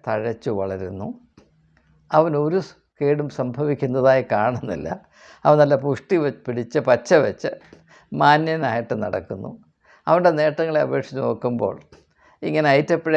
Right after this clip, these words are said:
നടന്ന എനിക്കൊന്നുമില്ലല്ലോ" എന്ന ഒരു പരിഗ-, പരി-, പ-, പ-, പരിഗണന വന്നപ്പോഴാണ്,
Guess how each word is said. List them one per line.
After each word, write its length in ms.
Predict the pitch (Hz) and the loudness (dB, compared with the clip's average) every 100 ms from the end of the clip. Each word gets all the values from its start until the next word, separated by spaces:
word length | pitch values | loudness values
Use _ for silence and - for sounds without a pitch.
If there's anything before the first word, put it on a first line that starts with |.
| 151 | 4
നടന്ന 320 | 127 113 117 | 4 -6 -6
എനിക്കൊന്നുമില്ലല്ലോ" 920 | 123 117 123 123 147 123 107 113 95 - _ _ - | -8 -6 -6 -4 -4 -4 -4 -4 -4 -10 _ _ 0
എന്ന 480 | 160 165 190 208 220 220 - _ _ | 2 2 0 2 2 0 -10 _ _
ഒരു 300 | 180 139 135 131 | -4 -4 -2 -4
പരിഗ-, 500 | - 117 117 117 123 123 | 0 0 0 0 0 0
പരി-, 340 | - 107 127 _ | 0 0 -2 _
പ-, 300 | - 113 113 | -2 2 2
പ-, 480 | 113 120 117 110 - - - | 0 0 0 0 -6 -14 0
പരിഗണന 580 | 107 127 135 135 131 | 2 2 4 4 4
വന്നപ്പോഴാണ്, 960 | 113 101 110 127 120 104 92 76 82 92 | 0 -2 -2 -2 -2 -4 -2 -6 -8 -8